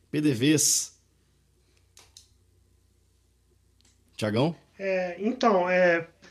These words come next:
Speaker 2: P D Vs é muito importante, né? Você abrir um P D V, botar o seu produto,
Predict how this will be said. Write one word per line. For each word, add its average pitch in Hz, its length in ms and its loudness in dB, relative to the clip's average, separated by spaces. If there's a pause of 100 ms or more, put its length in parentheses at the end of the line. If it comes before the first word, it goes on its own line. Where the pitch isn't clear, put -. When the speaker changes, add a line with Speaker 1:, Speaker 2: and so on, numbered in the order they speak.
(100)
Speaker 2:
P 220 120 4
D 226 160 4
Vs 220 340 4
é 247 260 0
muito 226 260 2
importante, 220 580 0
né? 196 100 2
Você 175 680 0 (360)
abrir 185 280 0
um 233 60 2
P 214 120 0
D 185 160 0
V, 202 320 2
botar 190 340 -2
o 202 60 0
seu 202 180 -4
produto, 214 720 -4